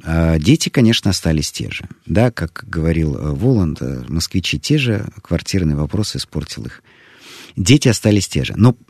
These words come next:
а, очень как-то я коряво говорю, система существования детей стала абсолютно другая,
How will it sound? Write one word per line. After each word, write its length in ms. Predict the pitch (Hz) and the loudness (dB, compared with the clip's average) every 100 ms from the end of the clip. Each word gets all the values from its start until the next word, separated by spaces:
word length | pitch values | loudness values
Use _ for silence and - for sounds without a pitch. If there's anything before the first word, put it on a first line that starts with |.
| - | 0
а, 380 | 101 98 95 | 4 6 6
очень 340 | 95 104 - 95 | 4 0 2 0
как-то 240 | 90 - | 0 0
я 80 | 87 | 0
коряво 420 | - 104 98 71 | 2 4 4 2
говорю, 400 | 69 78 90 139 - | -2 0 2 0 -2
система 680 | - 117 - - 147 139 | 0 2 2 4 6 8
существования 1120 | 117 - 123 117 - 110 107 104 117 101 78 69 | 6 4 4 2 0 4 4 6 4 4 2 0
детей 480 | 64 73 - 170 180 _ _ _ _ _ _ | -4 -8 -2 -2 -2 _ _ _ _ _ _
стала 380 | - - 104 107 | -10 2 4 4
абсолютно 560 | - - 85 104 92 | 2 0 2 2 0
другая, 520 | 80 73 62 50 78 | 0 -2 -6 -12 -14